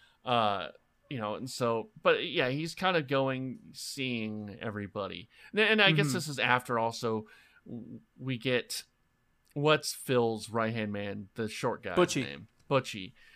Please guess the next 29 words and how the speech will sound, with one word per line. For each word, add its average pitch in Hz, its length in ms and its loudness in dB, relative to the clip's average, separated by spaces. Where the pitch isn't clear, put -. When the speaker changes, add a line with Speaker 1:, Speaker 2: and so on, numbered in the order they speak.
Speaker 1:
Butchie's 196 540 2
sort 151 240 4
of 135 80 2
like, 127 160 4
"Okay, 117 300 -2
this 110 160 -10
has 160 80 -10
kinda 170 240 -2
gone 117 260 0
too 123 160 -6
far 110 300 -2
with 104 160 -10
Phil. 135 560 2
Phil 117 220 -2
needs 107 280 -6
to 101 100 -14
go. - 500 -16
We're, 139 160 -4
we're 131 140 -4
a 131 60 -4
bit 143 200 -4
tired 110 380 0
of 104 100 -10
this 104 180 -8
whole 107 180 -4
deal. 98 460 -8
Phil's 120 300 0
being 113 200 -6
unreasonable. 120 800 -2